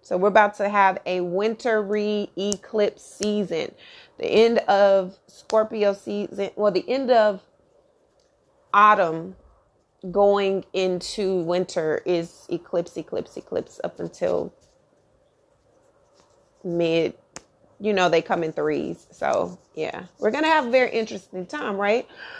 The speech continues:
But that's okay. We're not gonna be stressed out because blessings on blessings on blessings on blessings on blessings on blessings. That's all we claiming around here. We are not going to be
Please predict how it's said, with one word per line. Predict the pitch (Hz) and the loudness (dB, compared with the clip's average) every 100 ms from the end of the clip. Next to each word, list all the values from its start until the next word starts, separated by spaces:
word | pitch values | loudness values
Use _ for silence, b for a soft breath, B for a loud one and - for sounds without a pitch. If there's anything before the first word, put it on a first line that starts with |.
| B | B
But | 349 | 4
that's | 370 349 | 4 4
okay. | 320 302 330 233 | 0 0 0 2
We're | 214 | 0
not | 254 277 | -2 0
gonna | 269 247 | 0 0
be | 254 247 | -4 -6
stressed | - 226 226 - | 2 2 2 0
out | 226 185 | 2 2
because | 185 226 196 B B - | 0 0 0 B B -2
blessings | 220 254 285 - 285 269 240 | 4 6 4 0 -4 -2 2
on | 196 190 | 2 2
blessings | 208 233 262 262 262 247 | 4 4 4 -2 -2 0
on | 208 190 | -2 -2
blessings | 180 226 240 233 - 165 165 185 _ _ | 2 4 4 0 -10 -8 -8 -10 _ _
on | 196 190 | -4 -2
blessings | 190 214 220 247 240 | 2 2 2 -4 2
on | 233 196 | 2 4
blessings | 196 190 208 190 | 4 4 -4 -8
on | 190 185 | -6 -2
blessings. | 196 196 196 196 - - | 2 2 0 -12 -12 -6
That's | 214 - | -6 0
all | 208 214 | 2 4
we | 214 | 2
claiming | - 220 190 180 | -2 -6 -4 -4
around | 165 156 170 | -4 -2 -4
here. | 185 160 | -4 -4
We | 170 233 240 | -2 2 4
are | 190 | 4
not | 180 185 202 - B B B B 175 | 6 4 4 -2 B B B B 2
going | 220 220 220 214 - - - | 6 6 4 0 -4 -12 -6
to | 220 | -4
be | 190 190 185 175 185 | -2 -2 -2 -2 -6